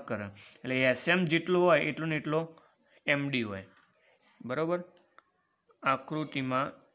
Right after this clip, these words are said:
એસ એમ જેટલો હોય એટલો એમ ડી હોય, આ એસ એમ. એટલે આપણે એસ એમ સુધી કાઢીએ તો ઓટોમેટિક ડબલ કરો એટલે એસ ડી મળી જાય આખો.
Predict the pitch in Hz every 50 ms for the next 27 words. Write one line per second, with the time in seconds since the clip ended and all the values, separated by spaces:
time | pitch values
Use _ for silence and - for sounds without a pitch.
0 | _ _ _ - 139 131 120 - - - 156 165 170 156 127 143 - - - 135
1 | 127 107 117 120 131 139 127 117 - - 120 131 151 - - - 139 131 131 131
2 | 131 123 110 104 101 98 98 - - _ - 110 - - - 113 107 - - 104
3 | - - - - - - - 185 190 185 208 208 196 165 - 214 214 220 175 220
4 | 226 208 247 226 226 202 175 165 165 160 165 165 - - - _ - _ - 190
5 | 185 175 196 196 185 185 175 190 190 185 - - - _ _ _ _ - - -
6 | - _ _ - 170 170 175 180 196 185 185 208 202 190 143 127 127 131 139 165
7 | - - - - _ - _ _ _ _ _ _ - 185 185 180 - 185 180 185
8 | 165 135 120 110 107 104 98 95 95 95 - - 104